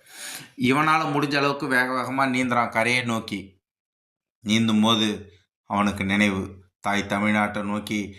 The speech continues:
அவனுடைய நினைவு, இந்த பாரத தேசத்திலே தெற்கு பகுதியிலே இருக்கக்கூடிய தமிழகத்தை நோக்கி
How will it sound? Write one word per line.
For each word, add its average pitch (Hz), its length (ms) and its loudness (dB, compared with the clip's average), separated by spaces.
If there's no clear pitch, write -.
அவனுடைய 107 500 2
நினைவு, 113 320 -4
இந்த 110 180 -2
பாரத 113 420 2
தேசத்திலே 120 640 -4
தெற்கு 120 320 -6
பகுதியிலே 123 520 0
இருக்கக்கூடிய 113 460 0
தமிழகத்தை 123 560 0
நோக்கி 113 560 -2